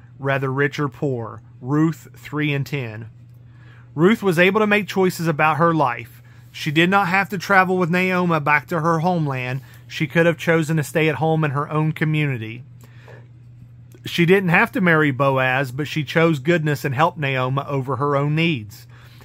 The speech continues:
In the end, she was blessed. Her loyal choices made her a woman of grace and dignity. When you are faced with choices, it is only natural to think of yourself and what the different options will mean for you.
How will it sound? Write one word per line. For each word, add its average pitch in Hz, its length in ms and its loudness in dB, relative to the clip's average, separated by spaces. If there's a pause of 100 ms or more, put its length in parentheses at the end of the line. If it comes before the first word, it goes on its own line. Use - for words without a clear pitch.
(160)
In 147 140 0
the 151 80 2
end, 202 380 2
she 185 160 -2
was 143 160 0
blessed. 135 640 0 (340)
Her 147 180 0
loyal 190 340 4
choices 180 540 0
made 160 240 2
her 165 140 2
a 143 100 2
woman 156 320 0
of 156 140 -2
grace 151 400 0
and 139 120 -4
dignity. 117 560 -4 (580)
When 151 180 0
you 165 100 2
are 160 80 6
faced 175 400 2
with 226 140 -2
choices, 180 560 0
it 156 120 -4
is 147 140 0
only 170 260 2
natural 165 460 2
to - 60 -8
think 151 240 -2
of 139 100 -4
yourself 135 560 -2 (320)
and 139 160 0
what 143 160 2
the 139 80 -4
different 160 400 2
options 156 400 2
will 139 100 0
mean 143 260 -2
for 156 120 -4
you. 113 460 -4